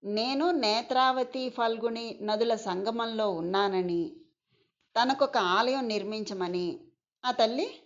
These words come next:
ఆ బంగారు రాజు కల్లో కనబడి చెప్తుంది. ఆ తల్లి ఆనతి ప్రకారం, ఆమె కలలో కనిపించి చెప్పిన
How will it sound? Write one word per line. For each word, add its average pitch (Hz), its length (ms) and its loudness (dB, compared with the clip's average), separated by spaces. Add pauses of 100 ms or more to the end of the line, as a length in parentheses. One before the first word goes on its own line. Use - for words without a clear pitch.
(140)
ఆ 214 100 0
బంగారు 202 460 2
రాజు 190 240 0
కల్లో 185 400 -2
కనబడి 175 400 -6
చెప్తుంది. - 500 -8 (800)
ఆ 277 100 6
తల్లి 285 320 6
ఆనతి 262 400 2
ప్రకారం, 226 680 0
ఆమె 220 260 0
కలలో 220 440 0
కనిపించి 208 640 -6
చెప్పిన 190 320 -4